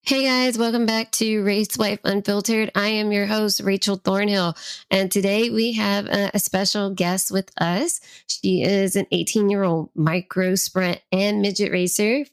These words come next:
from Mooresville, North Carolina. Um, she got her start at Millbridge Speedway, and she currently races part-time with Abacus Racing and their women's development team. So welcome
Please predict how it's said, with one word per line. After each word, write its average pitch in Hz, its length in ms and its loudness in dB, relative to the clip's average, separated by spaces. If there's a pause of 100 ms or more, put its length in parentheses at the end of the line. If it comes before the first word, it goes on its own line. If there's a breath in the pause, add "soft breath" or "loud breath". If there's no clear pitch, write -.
(320)
from 175 400 2
Mooresville, 180 640 2
North 180 240 -2
Carolina. 196 760 0 (420 loud breath)
Um, 165 380 2
she 170 720 0 (160)
got 170 180 0
her 185 160 -2
start 175 380 -2
at 147 180 -4
Millbridge 170 640 0
Speedway, 208 840 0 (240 loud breath)
and 185 280 2
she 175 280 -2
currently 208 380 0
races 190 380 0
part-time 190 560 0
with 170 160 -2 (260)
Abacus 214 540 0
Racing 185 500 0
and 170 100 2
their 175 140 2
women's 175 380 2
development 180 680 -4
team. 170 340 2 (260 loud breath)
So 202 280 0
welcome 208 600 -2